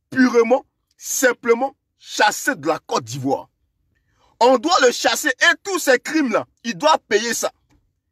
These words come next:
Tous ces crimes qu'il a commis en Côte d'Ivoire, là, il doit payer ça. Et oui,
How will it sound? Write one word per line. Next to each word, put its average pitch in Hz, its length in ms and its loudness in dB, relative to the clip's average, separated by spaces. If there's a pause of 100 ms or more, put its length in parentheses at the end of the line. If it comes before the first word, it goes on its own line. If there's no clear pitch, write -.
(480)
Tous 427 160 2
ces 285 200 2
crimes 320 240 -6
qu'il 320 120 0
a 262 100 4
commis 311 340 2
en 277 100 4
Côte 285 220 2
d'Ivoire, 220 380 2
là, 127 120 -12 (140)
il 254 120 -2
doit 311 320 2
payer 233 240 -2
ça. - 180 -4 (600)
Et 294 200 4
oui, 339 180 -4